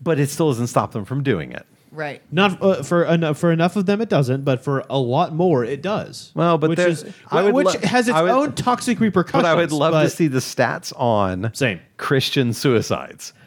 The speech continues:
Speaker 1: because I guarantee you it would be the same as the national average.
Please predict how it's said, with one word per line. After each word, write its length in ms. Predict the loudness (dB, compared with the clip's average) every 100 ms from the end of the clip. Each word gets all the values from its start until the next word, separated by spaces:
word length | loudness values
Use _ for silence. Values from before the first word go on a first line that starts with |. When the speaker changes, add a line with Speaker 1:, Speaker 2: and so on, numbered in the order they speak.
| -4
Speaker 1:
because 220 | 0 2
I 100 | 2
guarantee 500 | 0 0 2 2 2 2
you 120 | 2
it 20 |
would 80 | 2
be 80 | 2
the 120 | 2
same 280 | 2 0 0
as 100 | -2
the 100 | -2
national 360 | -2 -4 -4 -6
average. 480 | -6 -10 -20 -20